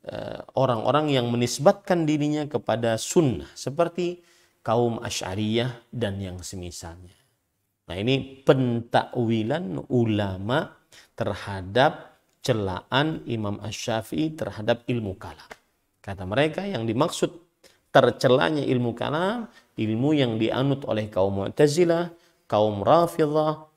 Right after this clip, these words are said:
kaum Qadariyah, dan kaum Khawarij. Adapun yang lain-lainnya tidak masuk ke dalam pencelaan ini.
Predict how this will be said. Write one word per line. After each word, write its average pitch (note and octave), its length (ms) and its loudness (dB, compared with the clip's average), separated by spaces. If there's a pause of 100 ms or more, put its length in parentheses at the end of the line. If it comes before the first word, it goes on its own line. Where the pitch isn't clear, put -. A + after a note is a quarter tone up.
kaum A2+ 360 2
Qadariyah, C#3+ 720 -2
dan G#2 280 -6
kaum G2+ 240 -4
Khawarij. - 720 -10
Adapun E3 640 4 (320)
yang A2 240 -2
lain-lainnya G#2+ 880 -2
tidak G#2 320 -2
masuk B2 360 -4
ke - 40 -4
dalam G#2+ 320 -2
pencelaan F#2 680 -6
ini. F2 460 -14